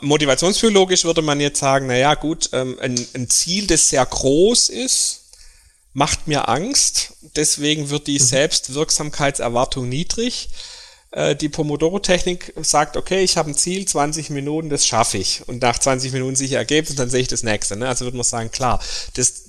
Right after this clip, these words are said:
Speaker 1: Zer-, Zerlegen eines größeren Ziels oder einer größeren Aufgabe in kleinere Unteraufgaben ist sicherlich zielführend. Ich habe das eine Weile selber ausprobiert und mich hat es wahnsinnig gestresst,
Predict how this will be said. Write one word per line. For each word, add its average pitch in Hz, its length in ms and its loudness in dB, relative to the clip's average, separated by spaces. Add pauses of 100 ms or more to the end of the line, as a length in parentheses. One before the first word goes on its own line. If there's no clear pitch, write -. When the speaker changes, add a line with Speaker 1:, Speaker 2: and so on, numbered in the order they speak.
(160)
Speaker 1:
Zer-, 120 400 0 (160)
Zerlegen 139 840 2
eines 123 380 0
größeren 135 600 0
Ziels 180 460 0
oder 131 160 0
einer 123 180 -2
größeren 139 680 0
Aufgabe 160 800 -4
in 131 400 -8
kleinere 127 720 -2
Unteraufgaben 151 960 -6 (380)
ist 123 160 -2
sicherlich 131 380 -6
zielführend. 165 420 -4
Ich - 140 -2
habe - 140 -4
das 214 160 -2
eine 160 340 -4
Weile 143 300 4
selber 135 380 2
ausprobiert 160 640 -2 (280)
und 131 80 -6
mich 147 160 0
hat 160 140 -2
es - 140 -4
wahnsinnig 127 420 0
gestresst, - 680 0